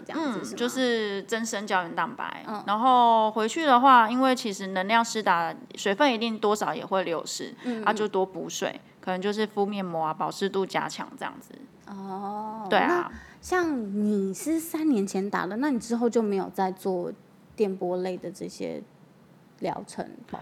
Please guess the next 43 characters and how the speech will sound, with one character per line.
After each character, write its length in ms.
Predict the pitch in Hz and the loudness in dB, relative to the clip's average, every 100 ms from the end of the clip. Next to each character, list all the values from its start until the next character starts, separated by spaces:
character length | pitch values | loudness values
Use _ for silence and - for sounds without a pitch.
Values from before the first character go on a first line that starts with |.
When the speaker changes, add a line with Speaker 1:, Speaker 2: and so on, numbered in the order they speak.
| - | -8
Speaker 1:
养？ 120 | - | 0
Speaker 2:
嗯， 600 | 285 285 277 277 277 277 | 2 4 2 2 0 -2
后 360 | 294 392 359 247 | 0 6 8 6
来 400 | 202 190 190 202 | 6 6 6 4
就 160 | 247 262 | 0 -2
是， 420 | - 285 269 240 | 2 4 4 2
其 160 | 254 | 0
实 160 | 262 269 | 0 -2
这 220 | - 339 | 2 2
中 260 | 330 285 269 | 6 6 6
间 200 | 254 254 | 6 4
我 100 | 202 | 4
还 160 | 185 | 2
是 160 | 180 233 | 0 2
会 180 | 240 220 | 2 2
施 220 | - 220 | 0 2
打 180 | 190 175 | 2 2
一 80 | 185 | 0
些 160 | 208 | -2
像 200 | 214 202 | 0 2
微 120 | 170 180 | 0 -2
整 200 | 175 - | -4 -6
形， 200 | - 160 | -10 -6
比 60 | |
如 160 | 175 175 | -4 -4
说 260 | 208 202 | 0 2
肉 240 | 214 226 180 | 6 6 4
毒 220 | 175 165 | -2 -4
啊， 380 | 165 170 170 170 | -2 -2 -4 -2
Speaker 1:
嗯。 20 | |
Speaker 2:
先 200 | 240 208 | -2 -2
去 200 | 214 214 - - | -2 -6 -8 -12
除 260 | - 175 175 | -8 -8 -2
皱， 300 | 208 185 - - | 4 4 2 -6
Speaker 1:
嗯， 140 | 254 | -6
嗯， 20 | 233 | -2
嗯。 20 | |
Speaker 2:
去 300 | 226 220 202 | 2 2 2
延 220 | 196 196 | 0 -2
缓 240 | 202 185 170 | 2 2 2
老 160 | 165 | -2
化。 320 | - 196 156 - 254 | 0 4 4 2 -6
Speaker 1:
嗯。 180 | 226 | -6